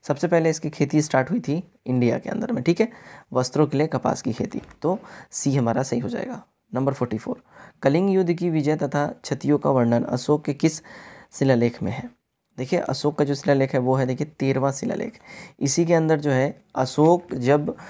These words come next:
अ, इतना ज़्यादा जो क्षति देखा और इतना डिजास्टर देखा, उसके बाद उसका हृदय परिवर्तन हो गया और वो युद्ध से बिल्कुल ही, मतलब, उसको नकारा, फिर पशु बलि को भी नकारा,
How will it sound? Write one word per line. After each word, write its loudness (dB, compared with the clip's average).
अ, 4
इतना 2
ज़्यादा 2
जो -2
क्षति -2
देखा 2
और 0
इतना 4
डिजास्टर 2
देखा, 2
उसके 0
बाद 2
उसका -2
हृदय 2
परिवर्तन 2
हो 2
गया 0
और 4
वो 2
युद्ध 2
से -2
बिल्कुल 0
ही, 0
मतलब, -2
उसको -2
नकारा, 4
फिर 0
पशु 2
बलि 2
को 0
भी -4
नकारा, 0